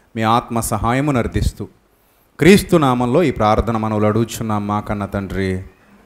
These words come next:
ఆమేన్. ప్రియులరా, దేవాది దేవుని మహాకృపను బట్టి మరొకసారి మనం అందరం సంఘముగా సమకూర్చబడి,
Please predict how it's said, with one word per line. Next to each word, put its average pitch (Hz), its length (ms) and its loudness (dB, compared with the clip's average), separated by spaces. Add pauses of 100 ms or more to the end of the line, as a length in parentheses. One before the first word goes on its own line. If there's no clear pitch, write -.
(160)
ఆమేన్. 90 380 -6 (1400)
ప్రియులరా, 160 420 8 (1600)
దేవాది 156 380 10
దేవుని 135 260 8
మహాకృపను 113 580 0
బట్టి 135 460 0 (400)
మరొకసారి 151 520 8
మనం 131 240 4
అందరం 117 280 0
సంఘముగా 110 500 2
సమకూర్చబడి, 117 880 2